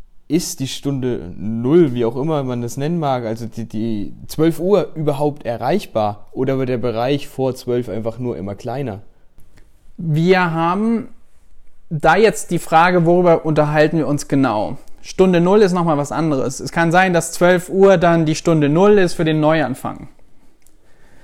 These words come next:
Speaker 2: Das ist dann die Möglichkeit, dass wir sagen, kurz vor zwölf ist, bevor es zu spät ist. So sagen wir das eigentlich.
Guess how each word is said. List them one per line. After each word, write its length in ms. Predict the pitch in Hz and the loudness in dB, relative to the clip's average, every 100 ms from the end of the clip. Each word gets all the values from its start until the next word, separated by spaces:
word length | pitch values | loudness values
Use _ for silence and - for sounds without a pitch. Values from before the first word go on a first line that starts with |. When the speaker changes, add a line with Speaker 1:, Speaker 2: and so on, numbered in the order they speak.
| - - | -20 -8
Speaker 2:
Das 220 | - 156 202 | 0 2 2
ist 220 | 202 - | 0 2
dann 260 | 185 185 | 2 2
die 100 | 175 | 2
Möglichkeit, 560 | 175 180 175 165 175 165 | 0 0 -2 0 2 2
dass 180 | 165 - | 0 0
wir 120 | 156 | 0
sagen, 360 | 156 156 151 151 - - | 4 4 2 -2 -8 -2
kurz 240 | - 247 - | 6 6 6
vor 200 | 202 180 | 2 0
zwölf 440 | - 180 202 190 | 0 2 4 2
ist, 240 | 175 170 | -4 -2
bevor 320 | 175 - 214 220 | -4 0 2 2
es 140 | 220 | 2
zu 100 | 196 | -2
spät 420 | - - 202 196 | -2 4 6 6
ist. 160 | - - | 0 -2
So 140 | 185 | 0
sagen 280 | 185 190 190 | 4 4 4
wir 100 | 151 | 2
das 160 | 127 101 | 0 -4
eigentlich. 580 | 104 - 135 - - | -6 -6 -12 -14 -18